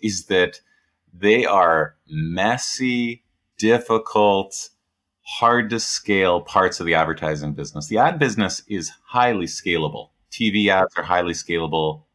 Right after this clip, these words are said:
Display ads are highly scalable. Even some social media ads. But like everything that you've touched feels like, you know, the, it's got so much, like, grunt work to it.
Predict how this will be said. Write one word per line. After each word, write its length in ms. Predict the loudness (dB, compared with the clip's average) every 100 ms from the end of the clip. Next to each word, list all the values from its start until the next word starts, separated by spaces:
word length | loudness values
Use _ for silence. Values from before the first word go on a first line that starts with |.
| _
Display 500 | -10 -10 -4 0 2
ads 260 | 2 0 -4
are 60 |
highly 320 | -4 -4 -4
scalable. 720 | -6 -6 -4 -2 -2 -2 -4 -8 _ _ _ _ _ _ _ _ _ -6
Even 280 | -4 -4 -6
some 160 | -6
social 360 | -4 -4 -4 -4
media 320 | -4 -2 -2
ads. 240 | -2 -6 -14 _ _ _ _
But 140 | -4 0
like 200 | 0 -2 -4
everything 420 | -2 0 0 0
that 80 | 0
you've 240 | 2 -2
touched 640 | -2 0 0 -2 -10 -10 -18 _ _ _ _ _ _
feels 360 | 0 2 2 2
like, 480 | 2 2 0 -10 _ _ _
you 160 | -4 2
know, 180 | 2 2
the, 260 | 0 -2 -6 _ _ _ _
it's 280 | -12 -8 -6
got 240 | 0 0
so 140 | 0 0
much, 300 | 2 0 0
like, 260 | -2 -2
grunt 420 | -6 -2 0 0 -2
work 380 | -2 -2 -4
to 420 | -16 -4 0 2 2
it. 400 | 2 0 -6